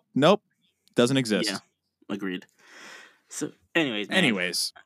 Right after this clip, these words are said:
Speaker 2: um, it's funny you mentioned, like, being waken up th-, from your sleep, because that was gonna be, before we get into this, hey, everybody, it's fourteen minutes, leave a review, tell your friend. Hey, we're really close to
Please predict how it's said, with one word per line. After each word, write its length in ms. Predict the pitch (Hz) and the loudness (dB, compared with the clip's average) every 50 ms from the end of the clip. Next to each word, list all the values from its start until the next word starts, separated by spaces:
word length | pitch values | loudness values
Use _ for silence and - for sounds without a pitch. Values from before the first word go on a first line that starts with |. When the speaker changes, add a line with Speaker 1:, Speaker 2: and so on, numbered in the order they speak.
| _ _ _ _ _ - | _ _ _ _ _ -6
Speaker 2:
um, 320 | 120 117 113 110 104 92 | -4 -4 -4 -4 -6 -6
it's 100 | 104 - | -8 -4
funny 220 | - 156 160 175 170 | -2 -2 -2 0 0
you 120 | 147 139 127 | -2 -2 -4
mentioned, 640 | 123 120 113 - 127 113 104 98 98 98 92 - _ - | -4 -6 -6 -6 -6 -6 -4 -4 -6 -8 -8 -10 _ -10
like, 220 | 110 101 90 - | -8 -8 -6 -4
being 200 | - 110 104 104 | -4 -4 -4 -4
waken 260 | 101 101 95 90 101 98 | -6 -6 -8 -6 -8 -6
up 180 | 98 92 - - _ _ _ _ _ _ - | -6 -6 -8 -10 _ _ _ _ _ _ -8
th-, 140 | 120 110 - | -8 -6 -4
from 180 | - 110 98 95 | -4 -6 -6 -6
your 100 | 90 87 | -8 -8
sleep, 380 | - - 113 104 92 - - - | -8 -6 -6 -6 -6 -6 -10 -10
because 440 | - 110 104 - 117 101 95 92 95 - | -10 -10 -8 -6 -6 -6 -8 -8 -6 -6
that 160 | 117 113 - | -6 -4 -6
was 80 | - | -6
gonna 240 | - 127 107 101 95 | -8 -8 -8 -8 -8
be, 560 | 95 - 104 98 98 98 98 98 104 127 - - - | -10 -8 -6 -6 -6 -6 -6 -8 -10 -14 -18 -14 -8
before 380 | 117 110 - - 156 147 139 123 | -8 -6 -2 0 0 0 0 -2
we 60 | 104 | -4
get 100 | 101 107 | -6 -6
into 200 | 113 107 - 98 | -8 -8 -8 -10
this, 220 | 92 95 92 - - | -8 -8 -8 -6 -2
hey, 480 | - 185 190 180 165 156 143 135 127 | -2 0 0 0 -2 -2 -4 -4 -4
everybody, 300 | 123 113 120 127 131 131 | -6 -6 -4 -6 -4 -4
it's 100 | 123 - | -6 -6
fourteen 440 | - - 165 - - - 165 156 151 | -6 -8 -8 -6 -4 -4 -4 -4 -2
minutes, 280 | 160 180 190 - - 143 | -4 -6 -6 -6 -4 -4
leave 200 | 156 160 139 156 | -2 -2 -2 -2
a 60 | 160 | -4
review, 500 | 156 139 143 123 107 104 98 98 95 92 - - - - - - _ _ _ - | -4 -4 -4 -4 -4 -4 -4 -6 -6 -8 -10 -14 -20 -20 -20 -20 _ _ _ -6
tell 140 | - 117 104 | -4 -4 -4
your 80 | 98 | -4
friend. 260 | - - 135 135 123 | -4 -4 -4 -4 -2
Hey, 140 | 123 147 170 | 0 -2 0
we're 140 | 202 131 151 | 0 0 -2
really 280 | 156 156 156 156 165 156 | -2 -2 -2 -2 -2 -4
close 480 | - - 131 120 120 117 - - - - - | -4 -4 -2 -2 -4 -6 -8 -12 -14 -10 -6
to 580 | - 131 113 107 104 98 92 90 90 82 - | -4 -2 -2 -2 -2 -4 -6 -6 -8 -8 -10